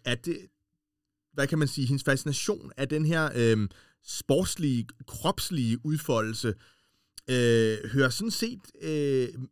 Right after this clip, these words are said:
mere til nogle tanker, som hun har gjort sig omkring de her sådan, øh, dikotomier, øh, altså de,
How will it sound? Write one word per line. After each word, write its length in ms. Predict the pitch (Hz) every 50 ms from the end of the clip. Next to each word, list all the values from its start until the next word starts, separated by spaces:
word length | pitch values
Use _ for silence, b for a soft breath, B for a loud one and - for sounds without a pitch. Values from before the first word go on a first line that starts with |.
| _ 110 - -
mere 580 | - 151 151 151 160 160 160 170 220 254 262 240 -
til 400 | - - - - 180 196 214 208 -
nogle 200 | 175 160 143 127
tanker, 360 | - - 135 135 185 214 226
som 240 | - - 165 143 135
hun 180 | 127 139 131 123
har 100 | 131 120
gjort 300 | - 151 160 165 165 -
sig 260 | 180 160 147 139 120
omkring 500 | 120 127 123 - - 165 185 190 160 B B B B B B B B B - -
de 160 | 175 170 165
her 180 | 180 180 165 160
sådan, 520 | - - 165 147 127 117 - - - - 127
øh, 680 | 120 117 117 117 113 110 107 107 104 104 101 104 104 - - 85 120 117 -
dikotomier, 680 | 135 - 139 - - 135 131 135 147 170 - 165 165 160 143 - -
øh, 180 | 123 117 110
altså 160 | 117 120 135
de, 260 | 123 117 131 127 123